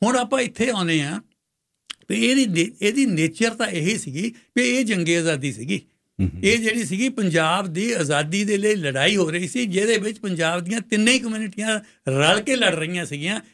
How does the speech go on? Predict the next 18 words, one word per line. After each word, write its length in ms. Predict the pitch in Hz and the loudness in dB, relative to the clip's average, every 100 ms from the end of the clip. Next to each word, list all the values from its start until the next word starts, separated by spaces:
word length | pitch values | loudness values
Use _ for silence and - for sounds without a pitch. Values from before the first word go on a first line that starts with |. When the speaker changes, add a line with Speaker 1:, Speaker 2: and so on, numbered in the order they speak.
| _ | _
Speaker 1:
ਜਿਹਦੀ 200 | 202 226 | 0 2
ਲੀਡਰਸ਼ਿਪ 480 | 208 196 202 202 196 | 0 0 0 0 -2
ਸਿੱਖ 280 | - 185 175 | -2 -4 -2
ਮਿਸਲਾਂ 300 | 165 151 165 | -4 0 0
ਦੇ 100 | 147 | 0
ਹ-, 260 | 139 - _ _ _ - | -2 -6 _ _ _ -2
ਹੱਥ 120 | 147 139 | -2 0
ਵਿੱਚ 180 | 135 | -4
ਸੀਗੀ 260 | - 104 101 | -6 -10 -10
ਜਾ 100 | 101 | -6
ਕੇ। 60 | - | 4
Speaker 2:
ਪਰ 160 | 156 | 6
ਇਹ 140 | 190 196 | 6 4
ਜਿਹੜੀ 280 | 196 190 - | 0 -4 0
ਆਜ਼ਾਦੀ 480 | 131 101 107 104 135 | 0 4 2 4 4
ਦੀ 120 | 139 | 2
ਜੰਗ 340 | 95 107 113 | 2 2 2
ਸੀ, 440 | 131 - 104 113 | 0 2 2 2